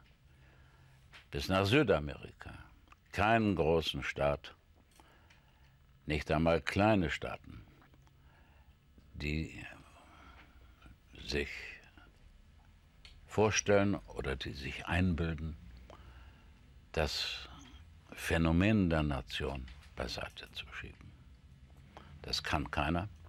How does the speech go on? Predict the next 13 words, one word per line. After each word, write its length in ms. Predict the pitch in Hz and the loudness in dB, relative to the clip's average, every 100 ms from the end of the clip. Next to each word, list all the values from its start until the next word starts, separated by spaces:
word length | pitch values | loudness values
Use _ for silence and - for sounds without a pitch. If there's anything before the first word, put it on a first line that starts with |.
| - - - | -20 -20 -16
das 180 | - - | -10 -4
tut 240 | - 110 | 0 0
auch 160 | - - | 0 -2
sonst 320 | - 58 - | -4 -6 -8
keiner. 380 | - 64 87 87 - - - - - - - - - - - - | -6 -2 -2 -2 -8 -20 -20 -20 -20 -20 -20 -20 -20 -14 -12 -2
Diese 500 | 82 76 82 76 60 58 - - - - - - - | 0 4 4 4 2 -6 -14 -20 -20 -20 -20 -20 -16
deutschen 380 | - 73 - 76 | -2 -2 0 -2
Intellektuellen, 800 | 71 71 71 69 - - 76 78 | -2 -2 -2 -2 -6 -6 -4 -4
die 120 | 73 69 | -4 -6
Sie 180 | 78 | -8
da 200 | 71 - | -6 -8
zitiert 520 | - 73 69 82 71 71 | -6 -6 -6 -6 -6 -2
haben, 300 | 71 67 | -4 -4